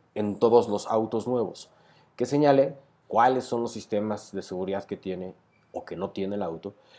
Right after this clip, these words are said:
y cuál es esa calificación por estrellas obtenidas en las pruebas de choque.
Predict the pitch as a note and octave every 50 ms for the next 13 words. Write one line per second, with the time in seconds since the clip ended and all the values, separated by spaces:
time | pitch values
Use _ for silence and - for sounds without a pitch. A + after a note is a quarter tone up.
0 | _ _ G2+ F#2 - A#2+ A#2+ A#2+ A2+ B2+ B2 - C3 - G#2+ G2+ G2 F#2 - -
1 | - - F2+ - - - G2+ G#2 G2+ G#2+ G#2+ G2+ F#2+ - - F#2+ F#2+ F#2+ F#2+ F#2+
2 | G2 - - _ - F2 - - F#2+ F2 F#2 F#2 F2+ F#2 F2+ - - - F#2 F2
3 | E2 D#2+ - _ F2 D#2+ E2 F2+ F2 F#2+ F#2 - A2+ G2 - -